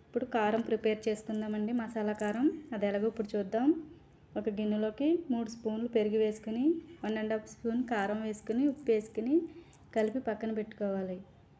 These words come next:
ఇప్పుడు ఒక మిక్సీ జార్ తీసుకుని చిన్న ఎల్లు-, చిన్న అల్లం ముక్క,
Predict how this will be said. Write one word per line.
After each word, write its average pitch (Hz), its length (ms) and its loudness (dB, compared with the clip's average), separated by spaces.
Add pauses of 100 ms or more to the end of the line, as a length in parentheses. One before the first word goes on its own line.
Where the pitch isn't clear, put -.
(200)
ఇప్పుడు 233 220 2
ఒక 277 180 2
మిక్సీ 233 280 0
జార్ 220 280 2
తీసుకుని 233 600 4
చిన్న 233 420 0
ఎల్లు-, 214 320 0 (360)
చిన్న 233 180 0
అల్లం 214 280 0
ముక్క, 214 240 -4